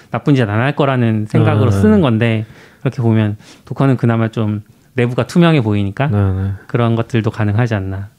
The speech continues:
Speaker 2: 사실은 결국에는 저희도 뭐 기본적인 베스트 프랙티스에 맞춰서 네트워크 구성이 돼 있지만 점점 더 세분화되는 것 같아요. 무슨 말이냐면, 어, 그런 문제가 있기 때문에 예를 들면 지금도 보면은 이 컬로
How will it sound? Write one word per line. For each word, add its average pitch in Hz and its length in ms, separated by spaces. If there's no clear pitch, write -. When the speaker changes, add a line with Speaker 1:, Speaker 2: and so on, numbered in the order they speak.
Speaker 2:
사실은 220 720
결국에는 147 1200
저희도 123 320
뭐 110 180
기본적인 135 560
베스트 110 220
프랙티스에 143 300
맞춰서 107 640
네트워크 110 300
구성이 117 200
돼 104 140
있지만 110 520
점점 180 760
더 139 220
세분화되는 214 840
것 127 80
같아요. 101 400
무슨 117 180
말이냐면, 120 600
어, 110 320
그런 185 300
문제가 131 260
있기 117 160
때문에 113 380
예를 127 140
들면 131 160
지금도 127 420
보면은 107 680
이 120 80
컬로 233 640